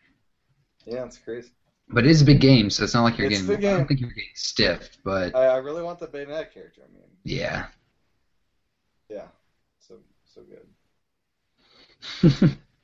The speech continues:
Speaker 1: So, I mean, it's just amazing that it's in there. I mean, it's
Speaker 2: Yeah, this game's so freaking big, it's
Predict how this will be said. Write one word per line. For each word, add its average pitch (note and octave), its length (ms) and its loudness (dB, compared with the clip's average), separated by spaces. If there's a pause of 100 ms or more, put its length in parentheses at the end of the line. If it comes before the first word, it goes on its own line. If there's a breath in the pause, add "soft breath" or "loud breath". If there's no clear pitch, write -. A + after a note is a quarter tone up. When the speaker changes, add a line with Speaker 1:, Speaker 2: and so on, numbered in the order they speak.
(240)
Speaker 1:
So, E3 240 -2
I D3+ 100 2
mean, D#3+ 80 2
it's D3 160 -2
just C3+ 180 -16
amazing A#2+ 340 -10
that G2+ 80 -10
it's - 240 -18
in G#2 200 -18
there. F2+ 300 -18
I - 40 -20
mean, G1+ 240 -20
it's - 480 -20 (680 loud breath)
Speaker 2:
Yeah, F#2 140 0
this F2+ 160 -2
game's A2 320 2
so - 400 -2
freaking F2+ 480 -6
big, E2+ 320 -4
it's - 300 -12